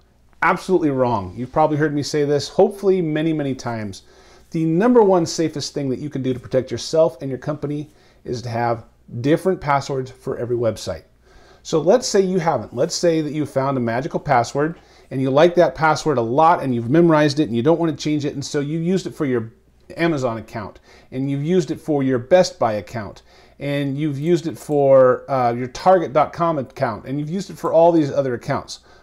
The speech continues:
Well, the problem with that is if a hacker gets into a website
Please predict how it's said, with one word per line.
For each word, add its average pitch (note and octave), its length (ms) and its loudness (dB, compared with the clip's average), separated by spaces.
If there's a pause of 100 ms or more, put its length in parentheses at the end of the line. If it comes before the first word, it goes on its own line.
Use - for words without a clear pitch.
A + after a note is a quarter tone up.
(120)
Well, C#3+ 460 4 (200)
the D3+ 120 -6
problem G#3 280 6
with E3 140 4
that F#3+ 320 2
is C#3+ 540 -2 (520)
if D3+ 140 -2
a D3+ 100 0
hacker F#3 400 0
gets D#3+ 300 -4
into D#3+ 580 -4
a C3 60 -2
website C3 640 0